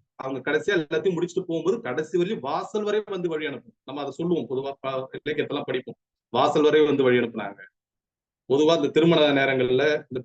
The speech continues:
பெண் பார்க்கும்போது, மாப்பிள்ளை வீடு பார்க்கும்போது மட்டும்தான் அது இங்க நடக்கும். அது ஒரு ஃபார்மாலிட்டிக்காக.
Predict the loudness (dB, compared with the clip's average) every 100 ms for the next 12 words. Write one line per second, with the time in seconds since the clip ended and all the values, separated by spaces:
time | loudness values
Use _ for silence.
0 | -6 -4 -2 -2 -2 -4 -2 -2 -2 -4
1 | -2 -2 -2 -4 -6 -6 -6 -6 -6 -4
2 | -4 -4 -8 -8 -8 -8 -6 -2 0 0
3 | -2 -4 -2 -2 -4 -6 -8